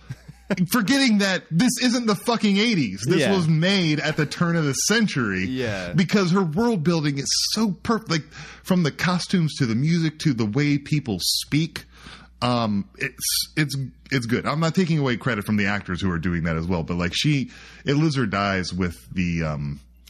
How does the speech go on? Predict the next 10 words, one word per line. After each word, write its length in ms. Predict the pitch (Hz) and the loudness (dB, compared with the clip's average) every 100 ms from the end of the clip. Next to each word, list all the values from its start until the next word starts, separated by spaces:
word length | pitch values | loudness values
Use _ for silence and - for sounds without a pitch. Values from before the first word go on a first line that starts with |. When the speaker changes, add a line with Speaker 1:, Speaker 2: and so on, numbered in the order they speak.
| - - - - - | -20 -20 -20 -18 -8
Speaker 1:
um, 580 | 85 80 76 71 67 - - | -4 -2 -2 -4 -8 -10 -12
um, 600 | - - - - 82 90 - | -12 -10 -12 -10 -8 -8 -6
with, 140 | 98 - 101 | -6 -2 -2
with 120 | 110 | -2
the 80 | 92 | -2
person 280 | 113 98 | -2 0
who 60 | 101 | 0
has 140 | 87 | 0
creative 380 | - 95 90 85 | -2 -2 0 -2
control, 580 | - 78 - 85 78 73 | -6 -6 -4 -2 -4 -6